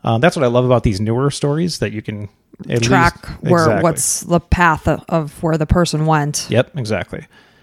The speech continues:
Speaker 1: And he even continued, continued to make calls into that evening.
Speaker 2: Okay.
Speaker 1: So now we go to the investigators. They finally got a break.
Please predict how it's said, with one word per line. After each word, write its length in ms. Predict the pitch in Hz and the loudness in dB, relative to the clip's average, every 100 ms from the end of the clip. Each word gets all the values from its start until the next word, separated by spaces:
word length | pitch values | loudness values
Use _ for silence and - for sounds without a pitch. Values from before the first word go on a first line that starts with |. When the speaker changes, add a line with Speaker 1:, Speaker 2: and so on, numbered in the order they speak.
| _ 151 | _ 0
Speaker 1:
And 240 | 123 120 | 2 2
he 280 | 123 123 127 | 0 0 2
even 200 | 131 131 | 2 2
continued, 500 | - 127 127 123 - | 0 0 -2 -4 -6
continued 360 | - 117 135 | -6 0 0
to 80 | 117 | 2
make 120 | 110 - | 0 2
calls 340 | 127 95 113 | 2 2 0
into 160 | 104 101 | -2 0
that 160 | 104 | -2
evening. 320 | 120 120 123 - | -4 -6 -10 -4
Speaker 2:
Okay. 440 | 180 - 156 156 160 - - _ _ _ | -2 0 2 2 0 -8 -20 _ _ _
Speaker 1:
So 480 | - 117 98 101 104 - - - _ _ _ _ _ _ _ _ _ _ _ | -6 -2 -2 -4 -8 -16 -20 -20 _ _ _ _ _ _ _ _ _ _ _
now 200 | 151 175 | 0 2
we 80 | 202 | 4
go 140 | 175 185 | 2 2
to 260 | - 165 | 2 2
the 120 | 139 | 2
investigators. 600 | 127 120 131 151 170 180 | 0 0 0 2 2 2
They 80 | 131 | 0
finally 320 | - 151 180 | 0 2 4
got 140 | 147 120 | 4 2
a 40 | |
break. 400 | 98 92 - - | -2 -8 -8 -10